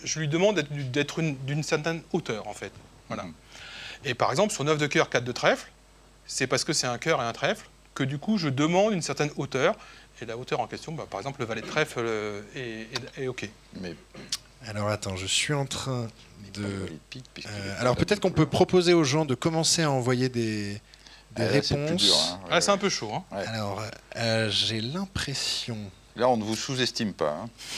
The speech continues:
Speaker 3: J'ai, j'ai une théorie.
Speaker 1: Ah, c'est pas mal.
Speaker 3: Euh, alors, je vais peut-être laisser les, les premiers messages, euh, arriver avant de la voir, mais,
Speaker 1: Bah, tu peux
Speaker 3: euh,
Speaker 1: peut-être déjà nous,
Speaker 3: alors, peut-être
Speaker 1: nous
Speaker 3: partagez-les.
Speaker 1: élaborer un
Speaker 2: Oui.
Speaker 1: peu.
Speaker 3: Est-ce que, est-ce que, par exemple, si elles ont la même couleur,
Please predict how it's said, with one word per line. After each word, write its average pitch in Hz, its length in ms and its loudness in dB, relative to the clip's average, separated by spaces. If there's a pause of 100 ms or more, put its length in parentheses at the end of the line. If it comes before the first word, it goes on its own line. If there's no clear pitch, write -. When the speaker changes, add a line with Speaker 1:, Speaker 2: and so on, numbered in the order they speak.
Speaker 3:
J'ai, 107 240 -2 (160)
j'ai 113 320 0
une 117 220 -2
théorie. 151 920 2 (240)
Speaker 1:
Ah, 131 180 -2 (220)
c'est - 80 -16
pas - 80 -10
mal. 147 220 -4 (380)
Speaker 3:
Euh, 120 500 2
alors, 120 160 4
je 120 100 2
vais 135 60 4
peut-être 196 200 2
laisser 175 340 6
les, 143 340 6
les 131 140 4
premiers 160 340 2
messages, 151 420 4
euh, 127 320 6
arriver 135 420 0
avant 127 280 2
de 127 80 -2
la 135 100 0
voir, 165 320 2
mais, 120 240 0 (420)
Speaker 1:
Bah, 120 120 -4
tu - 100 -6
peux 113 60 -2
Speaker 3:
euh, 110 80 -2
Speaker 1:
peut-être 120 120 0
déjà 120 280 -2
nous, 117 120 -8
Speaker 3:
alors, 113 260 0 (160)
peut-être 143 360 6
Speaker 1:
nous - 60 -6
Speaker 3:
partagez-les. 139 420 4
Speaker 1:
élaborer 165 340 6
un 160 40 4
Speaker 2:
Oui. 135 100 6
Speaker 1:
peu. 113 60 8
Speaker 3:
Est-ce 156 120 8
que, 196 300 8
est-ce 156 140 4
que, 202 80 6
par 170 160 6
exemple, 139 340 2
si - 200 6
elles 170 140 6
ont 196 60 6
la 160 100 6
même 170 200 2
couleur, 131 400 2